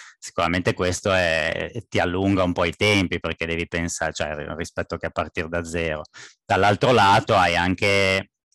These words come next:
imparato magari e, e capito, capito meglio anche il, mm,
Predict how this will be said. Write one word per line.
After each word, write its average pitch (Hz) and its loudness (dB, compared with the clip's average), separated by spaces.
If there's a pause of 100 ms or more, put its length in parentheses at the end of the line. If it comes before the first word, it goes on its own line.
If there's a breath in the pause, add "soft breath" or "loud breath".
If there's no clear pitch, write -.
(120)
imparato 92 2
magari 87 2
e, 87 0
e 87 -6
capito, 85 -4
capito 85 -8
meglio 87 -2
anche 85 -2
il, 80 -2
mm, 80 -12